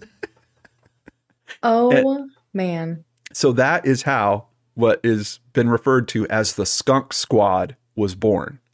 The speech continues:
Speaker 2: And Lieutenant Mathers would actually go on to be
Speaker 1: <laughs>
Speaker 2: hired by the owner of Skunk Shot to be their North American spokesperson. And at one point, even the military reached out to him asking about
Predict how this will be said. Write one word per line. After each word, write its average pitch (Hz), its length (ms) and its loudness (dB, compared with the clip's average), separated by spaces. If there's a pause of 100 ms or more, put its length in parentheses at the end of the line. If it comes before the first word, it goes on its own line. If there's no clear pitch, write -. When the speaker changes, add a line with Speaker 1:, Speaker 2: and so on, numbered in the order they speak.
(600)
Speaker 2:
And 104 360 0
Lieutenant 135 480 0
Mathers 113 500 2
would 104 80 2
actually 113 360 2
go 117 180 2
on 120 140 2
to 113 60 -2
be 110 100 2
Speaker 1:
<laughs> - 160 -6
Speaker 2:
hired 117 280 2
by 110 180 0
the 117 180 0
owner 131 340 2
of 127 200 0
Skunk 143 360 -4
Shot 104 380 -2
to 120 60 -6
be 113 160 -2
their 110 220 0
North 110 380 0
American 117 440 0
spokesperson. 98 840 -2 (400)
And 107 100 -2
at 107 100 0
one 180 200 2
point, 127 340 2
even 170 220 4
the 139 60 2
military 120 680 2
reached 110 360 0
out 107 200 2
to 110 80 -2
him 104 240 0
asking 120 400 -2
about 101 380 0